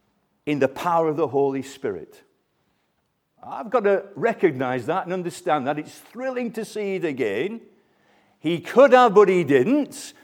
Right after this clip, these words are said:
But he could have. As the person, the second person, the one triune God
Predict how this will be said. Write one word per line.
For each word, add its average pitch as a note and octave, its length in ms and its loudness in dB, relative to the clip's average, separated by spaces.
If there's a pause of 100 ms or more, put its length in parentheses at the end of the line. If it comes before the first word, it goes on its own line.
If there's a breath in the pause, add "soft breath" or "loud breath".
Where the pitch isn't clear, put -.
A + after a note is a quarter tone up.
(140 soft breath)
But D3 220 -2
he F#3 140 0
could D4+ 340 -2
have. F3+ 420 4 (800)
As A#3+ 480 -2
the G#3+ 180 -2
person, F#3+ 880 -4
the D3+ 100 -8
second F3+ 560 -4
person, F3 360 -4
the D3+ 100 0
one D#3+ 300 2
triune D#3+ 420 -6
God D#3 240 0